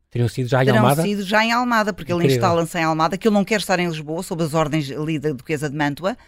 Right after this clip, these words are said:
Speaker 2: portanto quer
Speaker 1: Exatamente.
Speaker 2: ficar um bocadinho mais afastado.
Speaker 1: Afastado.
Speaker 2: Eh, mas é
Speaker 1: Atravessa o
Speaker 2: depois
Speaker 1: rio.
Speaker 2: disso que as coisas começam a,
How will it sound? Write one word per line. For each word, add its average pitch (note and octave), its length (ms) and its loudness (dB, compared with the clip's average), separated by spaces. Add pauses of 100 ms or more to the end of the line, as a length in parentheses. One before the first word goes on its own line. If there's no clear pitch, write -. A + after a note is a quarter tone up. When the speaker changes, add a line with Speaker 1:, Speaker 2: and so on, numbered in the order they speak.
(140)
Speaker 2:
portanto D#3+ 260 -2
quer E3+ 60 -4
Speaker 1:
Exatamente. D#3+ 100 -8
Speaker 2:
ficar E3 260 -4
um - 40 -4
bocadinho D3 320 -6
mais C3+ 300 -8 (100)
afastado. D3 460 -6
Speaker 1:
Afastado. D#3 320 -4 (520)
Speaker 2:
Eh, E3+ 440 -4
mas E3+ 160 -4
é - 40 0
Speaker 1:
Atravessa D#3 220 0
o - 60 0
Speaker 2:
depois F#2+ 120 -2
Speaker 1:
rio. A#2 80 0
Speaker 2:
disso F3+ 200 -4
que - 80 -6
as F3+ 100 -4
coisas F3 380 -6
começam F3+ 600 -4
a, E3+ 220 -2